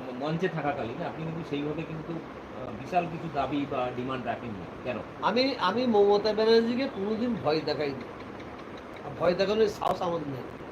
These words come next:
Speaker 2: পশ্চিমবাংলার উনি অভিভাবিকা। আজকে মমতা ব্যানার্জিকে আমরা কেন ভালোবাসি, কিসের জন্য ভালোবাসি, ভালোবাসার কারণটা কি? বাংলা, আমরা নাই, বাংলার মানুষ কেন ভালোবাসে, এটা জানতে হবে।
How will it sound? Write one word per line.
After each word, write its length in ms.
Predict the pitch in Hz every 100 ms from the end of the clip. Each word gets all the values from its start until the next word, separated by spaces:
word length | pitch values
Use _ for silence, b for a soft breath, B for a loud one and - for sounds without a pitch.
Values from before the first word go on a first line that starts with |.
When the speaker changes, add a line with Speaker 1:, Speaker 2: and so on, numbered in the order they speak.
| - - - - - -
Speaker 2:
পশ্চিমবাংলার 640 | 185 - 202 190 220 247
উনি 160 | 240 240
অভিভাবিকা। 560 | 196 202 214 180 - - - - - - - -
আজকে 220 | 156 -
মমতা 360 | 196 185 185 196
ব্যানার্জিকে 420 | 202 220 226 -
আমরা 180 | 226 240
কেন 360 | 226 226 302
ভালোবাসি, 540 | 277 185 160 143 - - - - - - - -
কিসের 320 | 269 - 330
জন্য 220 | 294 285
ভালোবাসি, 540 | 202 156 147 131 - - - - - -
ভালোবাসার 400 | - 202 226 254 254
কারণটা 440 | 185 226 277 240
কি? 140 | 175 160
বাংলা, 260 | 180 196 202
আমরা 300 | 175 262 339
নাই, 200 | 262 170 143
বাংলার 340 | 175 214 240
মানুষ 220 | 190 247 254 -
কেন 140 | 247
ভালোবাসে, 460 | 175 175 139 - - - - - - 214
এটা 100 | 233
জানতে 400 | 180 185 175 196
হবে। 300 | 135 123